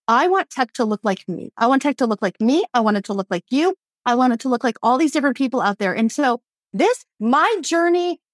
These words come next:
is for you. I give you my journey. And so the struggles that I have, I don't want you to have those struggles. What I want you to do is understand that whether you think tech looks like you or not, whether you think it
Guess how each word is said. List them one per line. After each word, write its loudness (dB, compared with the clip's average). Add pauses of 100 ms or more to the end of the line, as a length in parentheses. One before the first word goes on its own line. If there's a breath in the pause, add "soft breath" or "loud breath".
is -2
for -2
you. -6
I 0
give -2
you 2
my 2
journey. -6 (400)
And 4
so 0
the 0
struggles 0
that 2
I 2
have, 0
I 2
don't 2
want 0
you -2
to -2
have 0
those -2
struggles. -6 (280)
What 2
I 2
want -2
you -2
to -2
do 0
is -4
understand 0
that -2
whether 2
you 4
think 0
tech -4
looks -4
like -2
you 2
or 2
not, 2
whether 2
you 2
think 0
it -2